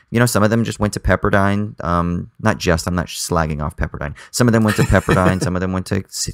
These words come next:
Speaker 1: San Diego State, you know, U C S B, you know, decent universities, but they're not necessarily, like,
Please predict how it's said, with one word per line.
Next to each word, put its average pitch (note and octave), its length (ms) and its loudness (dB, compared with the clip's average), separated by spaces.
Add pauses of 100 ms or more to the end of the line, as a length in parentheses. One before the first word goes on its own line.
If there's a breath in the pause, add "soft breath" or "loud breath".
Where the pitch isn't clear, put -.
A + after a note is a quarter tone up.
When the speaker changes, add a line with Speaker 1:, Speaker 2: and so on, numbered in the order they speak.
(140)
Speaker 1:
San - 340 2
Diego G2+ 220 6
State, F2+ 580 2 (180)
you F2 160 -4
know, F2+ 120 2
U F2+ 180 2
C F#2+ 220 0
S F#2 160 2
B, F2+ 440 0 (260 loud breath)
you F3+ 60 -4
know, F3 100 6
decent B2+ 340 4
universities, G2 760 2 (260 loud breath)
but F2+ 240 4
they're G2+ 120 4
not G2+ 320 2
necessarily, E2+ 840 0
like, D2 360 -2